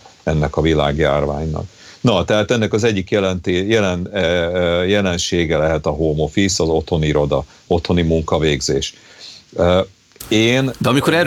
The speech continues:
Speaker 1: egyébként
Speaker 2: beszéltünk, Zoli, akkor nagyon hamar fölmerült az a kérdés, hogy miért nem azt mondjuk, hogy távmunka, hiszen ezt már
Speaker 1: Igen.
Speaker 2: mondjuk több mint húsz éve használjuk ezt a kifejezést, hogy távmunka, vagy telework, ugye ennek is van egy angol eredetie,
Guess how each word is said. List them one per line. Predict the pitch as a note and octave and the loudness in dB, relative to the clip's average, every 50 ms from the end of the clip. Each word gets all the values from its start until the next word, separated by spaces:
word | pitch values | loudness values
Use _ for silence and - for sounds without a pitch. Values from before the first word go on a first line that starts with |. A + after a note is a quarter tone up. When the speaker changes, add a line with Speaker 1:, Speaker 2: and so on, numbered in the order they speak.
| C3+ | 2
Speaker 1:
egyébként | B2+ A2+ C#3 B2 - | 2 2 0 0 2
Speaker 2:
beszéltünk, | B2+ B2 A#2+ A#2 B2+ A#2+ A2+ | 0 0 2 2 0 0 0
Zoli, | - C#3+ B2 A#2+ B2+ | 2 2 2 2 2
akkor | B2 - - C3 | 0 0 0 0
nagyon | C3+ E3+ F#3 D#3 G2 | 0 0 0 0 0
hamar | F#2 F#2+ F#2 F#2 F2+ | 0 0 0 0 0
fölmerült | - - G2+ G2 F#2+ F#2 F#2 F#2+ F#2 F2 - | 0 0 0 2 2 2 2 2 2 0 0
az | G2+ F2+ F#2+ | -2 -2 -2
a | F#2 F2 | -2 -2
kérdés, | - G2 F#2 F2+ F2+ G2+ G2 - - | 0 -2 0 0 2 0 0 0 0
hogy | - G#2+ G2+ - - - - - - | 0 0 -2 -4 -8 -14 -14 -6 -2
miért | - B2 E3+ | 0 2 2
nem | F3+ E3+ E3+ | 2 2 0
azt | F3 E3 - | -2 -2 -2
mondjuk, | - F3 E3+ E3+ E3 - | -2 -2 0 0 0 0
hogy | F#3 E3+ | -2 -2
távmunka, | - - G3+ - F2 D#2 F#2 F2+ D#2+ D2+ - - D#2 D#2 E2 | 0 0 0 0 0 0 -2 -2 -2 -2 -2 -2 0 0 0
hiszen | E2+ A2 A#2+ - - C3+ C3 B2+ C3 C#3 - - - - - | 0 0 0 0 0 0 0 0 -2 -4 -8 -12 -16 -8 -2
ezt | - B2+ C3 B2+ - | 0 0 0 0 0
már | D3+ C#3+ C#3 C#3 C#3 C3+ - - - | 0 0 2 0 0 -4 -6 -4 -2
Speaker 1:
Igen. | D3 G#2 F2+ G2+ F#2 - | -2 0 0 0 0 0
Speaker 2:
mondjuk | C3+ C3+ D3 C#3 | 0 0 0 0
több | - - C3 | 0 0 2
mint | A2+ A#2 A2+ | 2 0 0
húsz | - G#3+ E3+ A2+ - | 0 -2 -2 0 0
éve | - F#2 E2 D#2+ | 0 0 0 0
használjuk | D#2 D#2+ D#2 - F2+ E2 D#2+ - F#2 | 0 -2 -2 0 0 -2 0 0 -2
ezt | E2 - - | -2 -2 -2
a | E2 | -4
kifejezést, | - - F2 - - D2 C#2+ D2 D2 - - | -2 -2 -4 -2 -2 -2 -2 -2 -2 -2 0
hogy | F2+ E2 - | -2 -2 0
távmunka, | - F2 D#2+ D#2 - F#2 E2+ D#2+ - D#2 | 0 0 0 0 -2 -4 -4 -2 -2 -2
vagy | D2+ D2+ | -4 -2
telework, | - A2+ G#2+ G2+ F#2+ F2+ F#2+ F#2+ F2+ F2+ - - - | -2 0 0 0 2 2 2 2 0 0 -4 -6 -6
ugye | - F2 E2+ F2 | -4 -2 0 0
ennek | F2+ F#2+ F#2+ F2+ - - | 0 0 -2 -2 -2 -4
is | E2 - | -4 -2
van | - F2+ | -2 -2
egy | E2+ D#2 F2 | -2 0 0
angol | F2+ F#2 E2 F2 E2+ E2+ | 0 0 0 0 0 0
eredetie, | E2 F2+ F2 F#2+ F#2 - - A2+ A2+ A#2+ | 0 -2 -2 -2 -2 -2 0 -2 -2 -2